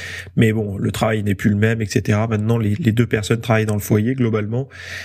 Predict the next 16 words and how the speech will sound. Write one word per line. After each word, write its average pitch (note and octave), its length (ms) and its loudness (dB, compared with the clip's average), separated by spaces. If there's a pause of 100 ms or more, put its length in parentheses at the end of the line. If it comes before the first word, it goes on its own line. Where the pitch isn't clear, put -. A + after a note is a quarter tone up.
(160)
Donc, A#2 160 4
c'est - 160 0
plus C#3 200 2
la A#2 60 2
même A2+ 120 -2
chose A#2+ 220 0
aussi. - 240 -2
Je, A2+ 420 0
je, A2+ 220 -2
je A#2+ 120 0
suis A#2+ 200 2
d'accord. - 440 -4 (300)
La C3+ 160 4
problématique, C3+ 640 0
c'est - 160 2
qu'aujourd'hui, D3 920 -2